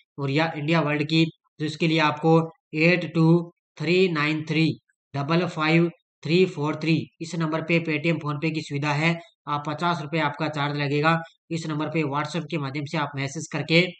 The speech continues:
पीडीएफ़ वगैरह आप ले सकते हो। तो अक-, जनवरी से लेकर अक्टूबर तक आपको पीडीएफ़ मिल जाएगी, चाहे आप राजस्थान करंट की लेना चाहते हो या आपको इंडिया करंट है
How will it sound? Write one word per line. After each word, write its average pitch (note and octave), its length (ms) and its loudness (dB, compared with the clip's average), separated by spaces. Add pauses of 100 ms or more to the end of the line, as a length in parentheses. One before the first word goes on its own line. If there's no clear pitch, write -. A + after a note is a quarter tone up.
(200)
पीडीएफ़ D#3 340 0
वगैरह D3 200 0
आप F3 340 4 (360)
ले C3+ 140 -4
सकते C3+ 300 -8
हो। B2 160 -4
तो A#2 200 -10 (100)
अक-, C3+ 240 -12
जनवरी D#3 360 2
से E3 140 -2
लेकर D3+ 220 -2
अक्टूबर D3+ 360 -4
तक D#3 180 -4
आपको D3 260 -2
पीडीएफ़ C#3 320 -4
मिल C3+ 100 -2
जाएगी, C#3 340 0 (360)
चाहे D3 140 -2
आप D3 180 0
राजस्थान D#3+ 480 -2
करंट D#3 300 -4
की E3 80 0
लेना D#3 200 0
चाहते D#3+ 240 -2
हो E3 200 4 (260)
या C#3+ 160 2
आपको C#3 260 -2
इंडिया C3+ 260 -4
करंट B2 240 -6
है A3 260 4